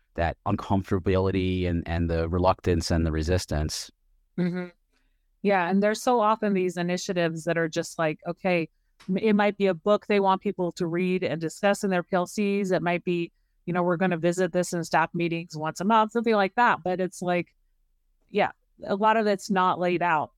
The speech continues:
Speaker 2: clearly, right? And people are just like, "Okay, it's another thing I have to do," and I don't really buy in, right? So it's, um, yeah,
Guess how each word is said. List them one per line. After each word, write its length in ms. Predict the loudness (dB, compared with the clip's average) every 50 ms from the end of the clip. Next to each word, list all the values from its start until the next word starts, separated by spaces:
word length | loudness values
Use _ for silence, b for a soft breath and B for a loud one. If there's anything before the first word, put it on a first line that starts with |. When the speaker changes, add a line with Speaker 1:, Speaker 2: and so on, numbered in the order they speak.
| _
Speaker 2:
clearly, 600 | -20 -10 -4 0 0 0 0 0 0 -2 -2 -2
right? 300 | -2 0 0 0 0 0
And 120 | -2 -4 -4
people 260 | -4 -4 -2 0 0
are 60 | 0
just 180 | 0 -2 -2 -2
like, 140 | -2 0
"Okay, 400 | 0 -2 -2 -2 0 0 2 2
it's 160 | 0 -2 -6 _ _ _ _ -8
another 320 | -4 -2 0 2 2 2 2
thing 200 | 0 0 0 0
I 100 | 0 2
have 220 | 2 2 2 0 -2
to 80 | -4
do," 360 | -4 -2 0 0 0 0 -2
and 280 | -2 -4 -4 -6 -4 -2
I 140 | -2 0 0
don't 120 | 0 0
really 200 | -2 -2 -4 -4
buy 240 | -2 -4 -4 -4 -4
in, 360 | -6 -6 -6 -8 -8 -10 -12 -16 _ _ _ _ _ _ _ _
right? 400 | 0 2 2 2 2 0 -2 -6
So 360 | -4 0 2 2 4 2 2
it's, 400 | 0 -2 -2 -4 -6 -8 -4 0
um, 360 | 0 0 0 0 -4 -6 -8 -8
yeah, 260 | -4 -2 0 0 0